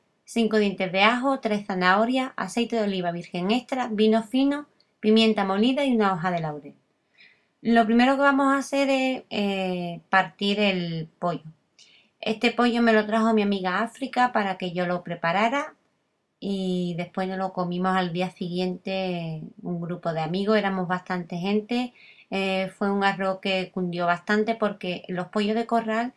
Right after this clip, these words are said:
cunde bastante. Es un pollo que tiene la carne más, más prieta, eh, la piel suelta más grasa. ¿Veis todas las vetas esas amarillas? Eso es grasa, pero es grasa sana del pollo.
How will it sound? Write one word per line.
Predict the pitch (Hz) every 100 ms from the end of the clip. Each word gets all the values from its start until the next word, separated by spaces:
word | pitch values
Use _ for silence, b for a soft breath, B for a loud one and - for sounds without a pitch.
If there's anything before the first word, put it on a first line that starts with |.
| _ _ _ _ _ -
cunde | 202 190 170
bastante. | 160 - 165 151 156 156 _ _ _ _ _ _ _
Es | 226 220
un | 254
pollo | 220 247 240 262
que | 254 226
tiene | 214 214
la | 208 202
carne | 185 180 180 170
más, | 165 160 156 151
más | 151 151 -
prieta, | - 240 254 262 269 285 - _ _
eh, | 180 175 170 165 160 160 156 156 - - -
la | 160 160 156 - - - -
piel | 196 196 175 147 165 160 -
suelta | 180 - 160
más | 143 156
grasa. | 196 233 247 - 254
¿Veis | 233 185 190 190
todas | 208 190 185
las | 180
vetas | 190 190 180 185
esas | - 180
amarillas? | 180 175 185 196 190
Eso | 196 196
es | 196 175 180 -
grasa, | 165 180 202 202 233
pero | 220 185
es | 190 185
grasa | 208 208 220
sana | 208 202 185 175
del | 160 156
pollo. | - 156 147